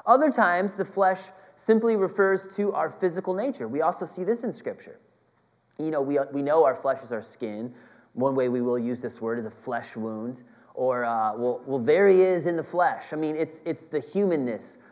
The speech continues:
of you. You also see that in the Bible. But there's a third way this word is used, and this is the way the word is being used right here in Romans eight. And it's the descriptor of someone's mindset that is in opposition to God.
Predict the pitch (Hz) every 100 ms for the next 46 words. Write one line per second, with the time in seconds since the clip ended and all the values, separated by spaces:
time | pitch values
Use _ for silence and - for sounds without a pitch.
0 | - 139 123 113 113 160 160 170 175 -
1 | 147 131 117 117 113 110 92 - - -
2 | - - 180 202 185 185 - 269 320 233
3 | 185 170 170 156 175 175 151 131 208 185
4 | 175 170 180 214 196 185 180 170 170 170
5 | 135 170 156 147 147 147 135 139 226 170
6 | 175 190 - - _ _ 160 160 170 170
7 | 170 226 175 - - - _ _ _ _
8 | 180 196 190 175 170 - - 226 247 247
9 | 147 139 160 - - _ _ 156 135 180
10 | 170 165 156 147 - 131 135 139 135 135
11 | 127 - 104 - _ _ _ _ _ _
12 | _ _ _ 151 156 143 143 147 143 151
13 | 151 135 - 127 117 120 107 78